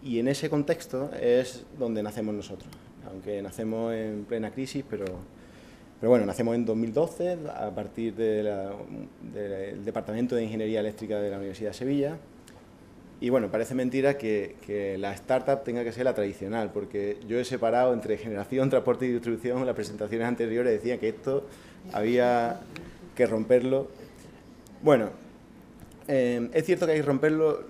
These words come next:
lo que pasa es que, eh, todavía no está separado,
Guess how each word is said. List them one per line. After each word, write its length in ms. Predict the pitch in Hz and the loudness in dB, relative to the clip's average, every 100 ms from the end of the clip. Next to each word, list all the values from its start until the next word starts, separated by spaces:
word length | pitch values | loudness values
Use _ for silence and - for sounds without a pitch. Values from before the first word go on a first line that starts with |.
| - | -8
lo 200 | 120 113 | -2 0
que 80 | 120 | 2
pasa 280 | 139 156 | 2 2
es 140 | 147 143 | 0 0
que, 360 | 147 143 147 - - | 2 4 2 -6 -4
eh, 400 | 123 113 107 107 - - | 0 2 0 -2 -8 -4
todavía 580 | - 151 147 143 147 147 | 2 4 4 4 0 -2
no 320 | 120 117 110 98 | -4 -2 -2 -2
está 560 | 87 80 104 101 95 | -6 -6 -6 -8 -12
separado, 380 | - 107 71 | -14 -12 -12